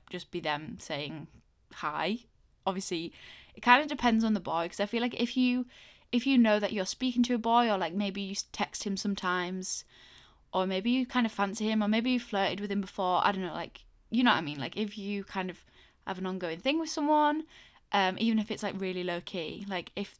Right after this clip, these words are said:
they are constantly kind of making you recognise that they're there, then that kind of is a sign that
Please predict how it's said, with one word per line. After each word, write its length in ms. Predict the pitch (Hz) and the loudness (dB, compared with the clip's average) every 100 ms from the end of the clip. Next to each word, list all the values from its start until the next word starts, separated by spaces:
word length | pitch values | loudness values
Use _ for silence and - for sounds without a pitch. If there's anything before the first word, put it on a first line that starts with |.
| _ | _
they 480 | 202 208 220 220 214 _ _ _ _ _ _ _ | 0 2 0 -2 -6 _ _ _ _ _ _ _
are 60 | - | -12
constantly 540 | - 202 196 175 190 | 0 0 0 -8 -10
kind 240 | 185 190 185 | -6 -4 -4
of 100 | 180 | -4
making 400 | 190 180 - 190 | -4 -4 -4 -4
you 400 | 185 180 175 170 - - | -2 -4 -6 -10 -14 -8
recognise 540 | 190 - 190 170 170 | -8 -6 -6 -6 -6
that 120 | - - _ _ | -10 -14 _ _
they're 180 | - 175 | -8 -6
there, 460 | 170 185 - - 185 - | 0 2 2 0 -4 -8
then 360 | 180 180 180 - | -6 -6 -6 -4
that 180 | 170 | -4
kind 240 | - 208 202 | -2 0 0
of 100 | 190 | -2
is 100 | 185 | -4
a 60 | |
sign 380 | 185 - 165 170 | -4 -4 -4 -4
that 140 | 170 | -8